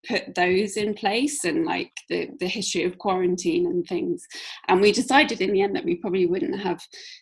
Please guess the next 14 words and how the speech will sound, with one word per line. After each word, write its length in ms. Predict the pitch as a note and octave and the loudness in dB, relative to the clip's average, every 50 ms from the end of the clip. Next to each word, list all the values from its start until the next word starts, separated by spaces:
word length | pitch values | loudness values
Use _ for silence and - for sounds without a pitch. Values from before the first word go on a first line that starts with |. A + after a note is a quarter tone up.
| _ - - | _ -6 0
time 300 | A#3 - - G3 F#3+ F3 | 2 4 4 4 4 2
to 140 | - G3 | 2 2
explore 440 | F#3 - - - - - C4+ B3+ A3 | 2 0 0 -4 -4 -2 0 0 0
it, 180 | - - - - - | 0 -2 -4 -2 0
but 120 | F#3+ - | 2 2
it 160 | - G#3 - - | 2 0 0 0
feels 260 | C4 B3 A3 A3 A#3 | 0 0 0 0 0
like 160 | G#3 - - | -2 0 0
it 120 | G3 - | -2 0
is 240 | - F#3+ G#3 G3+ - | 2 2 2 2 2
really 280 | G3 G3+ F#3+ F3 F#3 F3+ | 2 4 4 4 4 2
relevant 480 | - - G#3 G3+ F3+ - D3+ C#3+ C#3+ - | 2 0 -2 -2 -2 -4 -4 -4 -4 -2
because, 600 | - F3+ F3+ - F3+ D#3+ E3 D3+ - - - - _ _ - | -4 -4 -2 -2 -2 0 0 -2 -2 -8 -16 -18 _ _ -2
because 500 | F3+ F3+ - F#3+ E3 F3+ F3+ - - | -2 0 2 2 2 2 0 -2 -8